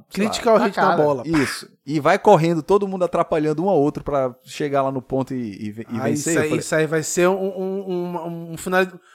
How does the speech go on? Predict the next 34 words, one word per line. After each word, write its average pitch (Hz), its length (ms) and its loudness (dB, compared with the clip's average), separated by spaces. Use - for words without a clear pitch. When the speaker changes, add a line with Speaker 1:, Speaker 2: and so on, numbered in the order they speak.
Speaker 2:
um, 180 280 -10
um, - 40 -10
mais 247 340 2
um 302 220 -2
pra 294 100 0
destruir 262 280 -2
a - 20 0
amizade. 220 420 -2
Speaker 1:
É, 95 120 -4
Speaker 2:
Já 165 40 -4
tem 127 100 -12
Speaker 1:
bloquear, 175 300 2
Speaker 2:
Mario, 185 300 6
Speaker 1:
vai, 175 120 2
Speaker 2:
já 170 120 8
Speaker 1:
vai 156 100 2
Speaker 2:
tem 214 80 4
Mario 190 240 4
Kart, 180 320 4
já 175 100 0
tem 190 140 -4
Mario 196 240 0
Party, 175 320 2
você 190 80 -12
vai 175 120 -10
ser 190 100 -12
mais 214 240 -8
um. 143 120 -12
Speaker 1:
Vai 135 300 -4
rolar 160 380 -4
bloqueio 165 320 -10
no 190 80 -14
WhatsApp, 170 320 -12
certeza. 156 400 -16